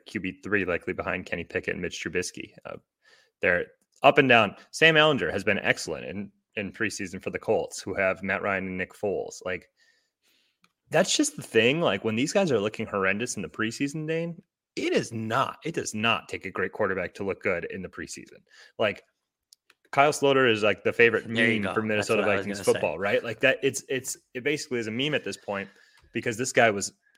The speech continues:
Speaker 1: not a good quarterback, not a quality N F L quarterback, not an option, should not be signed here. We're not <laughs> saying that by any stretch, but when he got reps in the second half of preseason games,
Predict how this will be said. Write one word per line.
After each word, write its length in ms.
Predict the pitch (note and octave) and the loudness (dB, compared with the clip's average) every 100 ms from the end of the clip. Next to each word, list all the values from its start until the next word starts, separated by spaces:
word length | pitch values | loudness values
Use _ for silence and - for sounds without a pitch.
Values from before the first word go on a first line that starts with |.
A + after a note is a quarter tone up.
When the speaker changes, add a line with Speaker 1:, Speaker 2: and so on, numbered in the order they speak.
| _ - | _ 2
Speaker 1:
not 400 | A#2 A#2 E2+ - | 4 4 2 -8
a 80 | G#2+ | -8
good 220 | F#2+ F#2+ | -6 -6
quarterback, 380 | - F#2 E2 D2+ G#2+ | -6 -8 -8 -12 -2
not 260 | A#2 G2+ | 0 2
a 40 | A2 | -2
quality 600 | - G#2 G2 F#2+ F#2+ D2 | 0 2 2 -2 -4 -4
N 120 | G2 | -6
F 100 | F#2+ | -4
L 100 | F2+ | -8
quarterback, 460 | - F#2 F2+ F2 - | -6 -6 -4 -4 0
not 200 | G#2+ G#2+ | 0 0
an 100 | F2+ | -2
option, 360 | F2 - F#2 | -4 -6 -10
should 200 | - A#2+ | -6 -4
not 140 | A#2+ C3 | -2 0
be 80 | |
signed 280 | D3+ D3+ C#3+ | 4 4 4
here. 360 | C#3 A#2+ F2+ E2+ | 2 0 0 -2
We're 60 | G2 | -2
not 180 | - | -2
<laughs> 20 | - | 2
saying 220 | C#3+ C3 | 2 2
that 160 | A#2+ | 0
by 140 | A2+ A2 | 0 -2
any 160 | A2 | -2
stretch, 340 | G#2 - B2 - | -8 -4 -6 -6
but 480 | G2+ A#2+ C3+ F2+ - - _ _ _ _ _ _ - | -8 -2 0 -2 -6 -16 _ _ _ _ _ _ -10
when 140 | G#2 | -4
he 100 | B2+ | 0
got 240 | A2+ E2+ | 0 -2
reps 500 | G#2 A#2 F#2+ - - - A2+ | 0 0 -2 -8 -10 -10 -10
in 80 | |
the 40 | G#2+ | -4
second 300 | - G#2+ G#2 | 0 0 0
half 160 | F#2+ | -4
of 140 | F#2+ - | -6 -8
preseason 500 | B2 B2 G#2 F2 E2+ | -8 -6 -10 -12 -12
games, 380 | D#2+ F2 - | -10 -10 -12